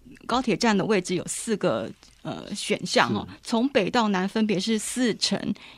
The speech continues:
Speaker 1: 宜兰、县政中心跟罗东。那陈先刚刚说的发展新市镇的，比较可能就是落在四城跟县政中心。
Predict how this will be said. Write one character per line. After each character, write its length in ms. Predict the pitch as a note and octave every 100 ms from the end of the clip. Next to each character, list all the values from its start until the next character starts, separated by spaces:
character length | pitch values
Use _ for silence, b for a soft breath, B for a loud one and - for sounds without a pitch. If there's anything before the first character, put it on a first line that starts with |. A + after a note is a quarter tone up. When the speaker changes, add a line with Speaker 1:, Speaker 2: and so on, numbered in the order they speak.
| -
Speaker 1:
宜 240 | F#3 F#3
兰、 360 | G#3+ F3 D#3+ F#3+ b b b
县 260 | - C#4+ A3+
政 200 | A#3 G#3
中 220 | G3 G3
心 320 | - G3 G3
跟 220 | F#3 F#3
罗 220 | F#3+ - B2
东。 280 | D#3 C#3+ - B B -
那 120 | F4+
陈 200 | D#4+ B3+
先 200 | B3+ C4+
刚 120 | C4 B3+
刚 80 |
说 180 | C4+ A#3+
的 160 | G#3+ F#3+
发 160 | A#3
展 140 | A3+ -
新 220 | - A3
市 180 | G3 A3+
镇 300 | - G#3 F3+
的， 220 | A#2+ - G#3
比 80 |
较 140 | G#3 A#3+
可 120 | A3+
能 120 | E3+
就 80 | F#3+
是 140 | G3
落 160 | G#3 G3
在 180 | G3 F3+
四 380 | - - A3 F3
城 260 | - F3 -
跟 300 | G3 G3 F#3+
县 200 | - A3+
政 160 | G3+ F3
中 180 | - G3+
心。 260 | - -